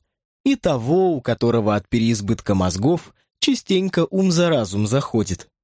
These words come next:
«Мы проводим тебя до двери», сообщила Торнадо. «А когда ты окажешься дома,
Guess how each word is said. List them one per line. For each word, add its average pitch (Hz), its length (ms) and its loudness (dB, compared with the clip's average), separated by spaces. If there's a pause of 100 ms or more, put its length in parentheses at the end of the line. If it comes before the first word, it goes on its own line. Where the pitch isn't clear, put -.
(640)
«Мы 269 180 2
проводим 233 480 0
тебя 214 200 0
до 220 160 0
двери», 190 500 0 (460)
сообщила 214 640 0
Торнадо. 104 680 -2 (480)
«А 247 120 2
когда 214 300 0
ты 202 100 -2
окажешься 180 640 0
дома, 185 460 0